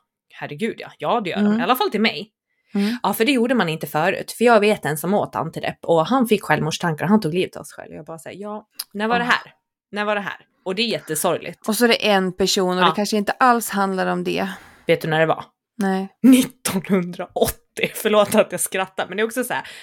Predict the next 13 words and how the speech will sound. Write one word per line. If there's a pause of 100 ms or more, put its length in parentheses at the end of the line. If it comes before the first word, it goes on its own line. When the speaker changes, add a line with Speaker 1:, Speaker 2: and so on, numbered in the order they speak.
Speaker 1:
då
har
hon
det
så
här,
eh, (1500)
håller
Speaker 2:
Det
är
för
Speaker 1:
så
Speaker 2:
fan